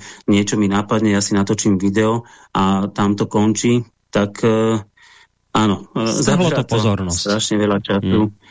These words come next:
Speaker 1: e, energie a je to aj na úkor, e, rodiny, ale tá situácia je naozaj, e,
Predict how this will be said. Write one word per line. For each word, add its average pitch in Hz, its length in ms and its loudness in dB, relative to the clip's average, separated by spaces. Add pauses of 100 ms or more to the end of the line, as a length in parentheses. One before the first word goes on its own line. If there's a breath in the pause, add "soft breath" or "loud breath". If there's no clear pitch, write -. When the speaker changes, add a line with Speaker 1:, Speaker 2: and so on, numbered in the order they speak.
(140 soft breath)
Speaker 1:
e, 98 100 0 (140)
energie 107 540 2 (180)
a 98 300 0
je 104 140 2
to 104 180 0
aj 95 120 0
na 101 160 2
úkor, 104 280 0
e, 95 80 -6 (1000 loud breath)
rodiny, 113 520 2
ale 113 640 0 (420)
tá - 160 -2
situácia 135 640 0
je 120 100 0
naozaj, 120 440 0
e, 101 100 -4